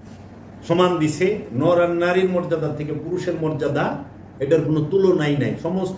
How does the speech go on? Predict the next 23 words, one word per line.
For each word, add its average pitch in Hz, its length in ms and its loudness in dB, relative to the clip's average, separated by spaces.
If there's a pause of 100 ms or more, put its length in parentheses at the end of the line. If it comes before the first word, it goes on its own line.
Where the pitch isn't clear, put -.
(160)
পুরস্কারই 175 560 0 (100)
পুরুষের 151 440 -2
জন্য। 127 160 0 (120)
সেই 170 240 -2
পুরুষ 208 280 0 (1400)
নফসের 196 460 4 (640)
ভেতরগত, 180 540 2 (720)
সেই 170 160 2
পুরুষ 170 320 -2
কখনো 175 280 -2 (120)
দৈহিক 156 360 2
পুরুষ 143 200 -4 (100)
না। 107 80 -8 (840)
দৈহিক 165 400 4
পুরুষ 190 220 -2 (100)
যদি 175 180 -6
হয়, 165 140 4
তাহলে 165 200 0
আবু 175 160 -2
জেহেল 151 240 2
জাহান-, 143 260 0
জান্নাতে 139 400 0
যাইব 117 160 0